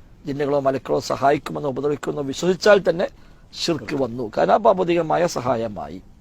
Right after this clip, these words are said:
എന്ന് വന്നു. അതിന്റെ ചുവട് പിടിച്ചുകൊണ്ടാണ് ഈ ആളുകളും പിന്നീട് രണ്ടായിരത്തി പന്ത്രണ്ട് മുതൽ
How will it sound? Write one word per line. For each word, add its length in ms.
എന്ന് 180
വന്നു. 260
അതിന്റെ 380
ചുവട് 260
പിടിച്ചുകൊണ്ടാണ് 880
ഈ 200
ആളുകളും 500
പിന്നീട് 420
രണ്ടായിരത്തി 300
പന്ത്രണ്ട് 360
മുതൽ 220